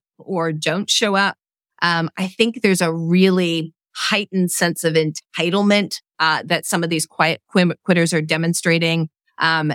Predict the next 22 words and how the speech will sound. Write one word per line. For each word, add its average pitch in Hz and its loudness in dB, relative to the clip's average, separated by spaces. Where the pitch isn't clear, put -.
and, 185 4
and 226 2
just 330 -4
even 494 -2
the 381 2
way 226 2
they 185 0
talk - -2
in 190 2
their 175 2
work 156 -2
environment 160 0
as 180 -4
though, 175 2
again, 190 -2
this 185 -2
notion 185 2
of 160 -4
powerlessness, 151 -2
right? 156 -2
Like, 185 -2
I'm, 185 0